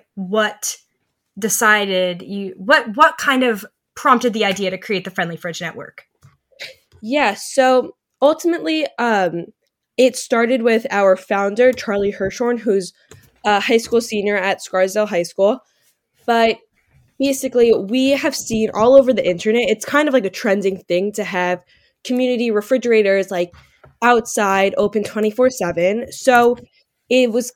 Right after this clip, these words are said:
Speaker 2: kind of like an under the works situation that no one knows a lot about, but it, it's all over social media. So originally, Charlie started this in Brooklyn,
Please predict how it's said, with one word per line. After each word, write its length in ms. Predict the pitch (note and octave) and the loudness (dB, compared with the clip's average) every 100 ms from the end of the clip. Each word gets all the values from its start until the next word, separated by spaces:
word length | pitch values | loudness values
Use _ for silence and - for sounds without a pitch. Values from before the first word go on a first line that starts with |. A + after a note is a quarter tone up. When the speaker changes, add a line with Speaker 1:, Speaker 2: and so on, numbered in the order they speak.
| _ | _
Speaker 2:
kind 260 | - C#4+ D4 | -4 0 2
of 60 | C#4+ | 4
like 160 | C#4 | 4
an 100 | C4+ | 2
under 260 | A#3 A#3+ B3+ | 2 2 4
the 100 | B3+ | 2
works 320 | G3 G#3 - | 2 0 -2
situation 640 | A3+ G#3+ G3 F#3 G#3 A#3+ A#3 | -8 -4 0 0 0 0 0
that 160 | G#3 | 0
no 160 | G#3+ A#3+ | 2 4
one 180 | C4+ C4 | 6 4
knows 240 | G#3 G3+ | 2 0
a 60 | F3+ | -2
lot 200 | F3 F3 | -2 -4
about, 400 | E3+ F#3 G#3+ - - - _ - | -2 -2 -2 -6 -20 -20 _ 0
but 300 | G#3 G#3 - | 2 2 2
it, 120 | G#3 G#3+ - | 4 4 2
it's 140 | G#3 | 0
all 200 | A3 A#3+ | 2 4
over 180 | G#3+ F#3+ | 2 0
social 320 | - F3+ F3+ | -2 -4 -4
media. 340 | F3 D#3 D3+ - | -6 -6 -8 -12
So 480 | - A#3+ A3+ A3+ - _ _ _ _ - | -2 2 4 2 -2 _ _ _ _ -2
originally, 420 | A#3 B3+ C4 B3+ | 0 0 0 0
Charlie 480 | B3+ A#3 G#3 G3+ A3 | -2 0 0 0 -2
started 480 | A3+ G#3+ G3 G3+ G3 | -4 -2 -2 0 -2
this 220 | G3+ G#3 | -4 -4
in 160 | F#3 F3+ | -6 -2
Brooklyn, 600 | A#3 B3+ F#3+ F3+ G#3+ | -4 -2 -4 -2 -4